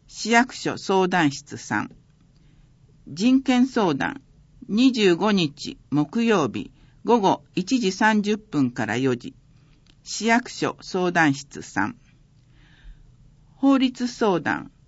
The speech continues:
不動産登記相談、行政相談、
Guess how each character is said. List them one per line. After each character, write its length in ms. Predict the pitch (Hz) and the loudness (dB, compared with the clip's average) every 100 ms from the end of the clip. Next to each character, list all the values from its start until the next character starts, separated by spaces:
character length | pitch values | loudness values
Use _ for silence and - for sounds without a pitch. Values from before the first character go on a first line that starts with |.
| - _ | -20 _
不 220 | - 196 | -10 -2
動 200 | 196 240 | 4 4
産 380 | 269 226 208 185 | 4 2 0 0
登 220 | - 240 | 2 2
記 140 | 240 - | 0 -6
相 240 | - 175 | 0 0
談、 260 | 131 92 - _ _ _ _ - | 2 -2 -4 _ _ _ _ -14
行 240 | 165 208 247 | -2 2 4
政 360 | 269 254 233 | 2 0 0
相 300 | 240 226 180 | 0 0 0
談、 320 | 139 - - | -2 -6 -8